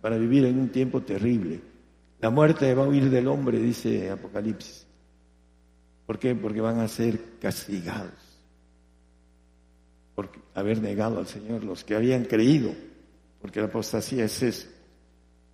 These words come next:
creer. También vamos a, a Isaías veintiocho, el veintiuno, veintidós, hermano, por favor.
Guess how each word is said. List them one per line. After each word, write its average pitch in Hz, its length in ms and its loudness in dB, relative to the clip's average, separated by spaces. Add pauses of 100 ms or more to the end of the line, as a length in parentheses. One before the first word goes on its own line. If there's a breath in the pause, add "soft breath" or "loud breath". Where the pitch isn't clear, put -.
(920)
creer. 101 560 2 (1000)
También 135 300 0
vamos 156 320 -2
a, 131 280 0
a 117 140 0
Isaías 127 800 2 (1400)
veintiocho, 110 560 -2 (2000)
el 113 180 2
veintiuno, 131 540 2 (1500)
veintidós, 104 540 -4
hermano, 127 240 -14
por - 180 -20
favor. 135 180 -10